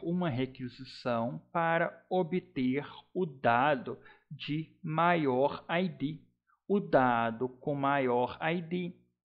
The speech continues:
é o último dado que está no banco de dados. Então, eu vou selecionar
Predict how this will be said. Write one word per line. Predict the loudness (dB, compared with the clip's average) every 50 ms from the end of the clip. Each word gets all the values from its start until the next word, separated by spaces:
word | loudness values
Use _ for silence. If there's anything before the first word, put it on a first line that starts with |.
| _ -2
é | 0 2 4 4
o | 4
último | 4 4 2 2 0 -2 -2 -6 -8 -8 -6 -4 -4 -6
dado | -2 -2 0 0 0 0 -2 -4 -6 -10
que | -8 -10 -12
está | -14 -14 -10 -8 -6 -6 -4
no | -4 -6
banco | -6 -4 -4 -4 -4 -6 -8 -12 -12
de | -10 -8
dados. | -4 -2 -2 -2 -2 -4 -6 -10 -18 -20 -20 -18 -12 -10
Então, | -10 -10 -6 -4 -2 -2 0
eu | -2 -4
vou | -4 -4 -6 -6
selecionar | -6 -6 -8 -6 -4 -4 -6 -6 -8 -8 -8 -8 -6 -8 -8 -8 -10 -10 -12 -16